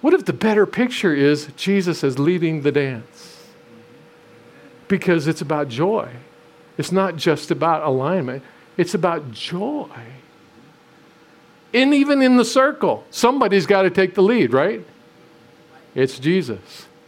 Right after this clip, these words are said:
And then we all link arms together. We're dancing.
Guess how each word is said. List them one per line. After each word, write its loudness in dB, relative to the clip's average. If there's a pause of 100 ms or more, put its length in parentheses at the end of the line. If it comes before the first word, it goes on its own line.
(380)
And 2
then 4
we 2
all 4
link 4
arms 2
together. 2
We're 4
dancing. 0